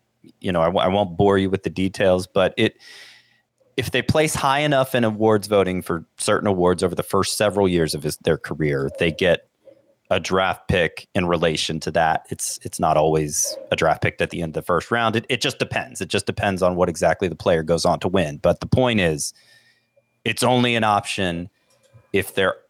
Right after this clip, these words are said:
on the major league roster for their entire rookie season. And that's why the first, I imagine the first four names we're gonna talk about, the top four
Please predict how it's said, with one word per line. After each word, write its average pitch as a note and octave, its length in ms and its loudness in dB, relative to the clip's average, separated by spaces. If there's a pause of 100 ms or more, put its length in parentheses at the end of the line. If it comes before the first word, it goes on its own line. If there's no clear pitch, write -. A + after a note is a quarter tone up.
on G#2+ 500 2
the G2 60 -2
major G2 300 0
league F#2+ 220 0
roster F#2 320 2
for G2 140 -2
their F2 180 2
entire E2+ 520 0
rookie D#2+ 320 -4
season. C#2+ 540 -4
And F#3+ 160 0
that's C3+ 240 -2
why C3+ 280 2
the - 120 -2
first, A#2+ 380 0
I G2 60 4
imagine A2+ 340 -2
the F#2 60 0
first - 240 -2
four B2 300 2
names F2 300 -2
we're E2+ 120 -2
gonna D#2 160 -4
talk - 260 0
about, D2+ 260 2
the - 80 -6
top - 300 0
four F2+ 480 2